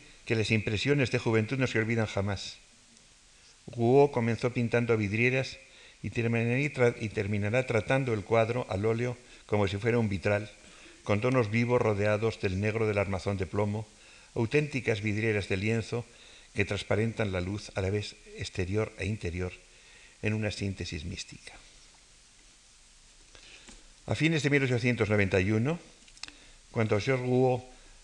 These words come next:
ha cumplido los veinte años, ingresa en la Escuela Superior de Bellas Artes de París,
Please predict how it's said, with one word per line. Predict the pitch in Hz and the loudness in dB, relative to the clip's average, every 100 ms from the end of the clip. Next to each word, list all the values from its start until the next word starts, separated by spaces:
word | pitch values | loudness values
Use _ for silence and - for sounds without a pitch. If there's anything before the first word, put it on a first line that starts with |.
| - | -8
ha | 123 | -2
cumplido | 135 120 127 117 104 | 0 0 0 2 2
los | 95 | 2
veinte | 110 131 117 104 | 0 0 2 2
años, | 107 127 147 - - | 2 -2 -6 -12 -8
ingresa | 110 107 113 127 135 | -2 0 2 0 2
en | 127 | 0
la | |
Escuela | 110 127 127 | 0 0 0
Superior | 123 110 107 117 | -2 -2 -2 -2
de | 117 | 0
Bellas | 104 101 98 | -2 -2 -2
Artes | 107 101 98 | -2 -2 -2
de | 120 | 0
París, | 113 110 113 | 0 0 -4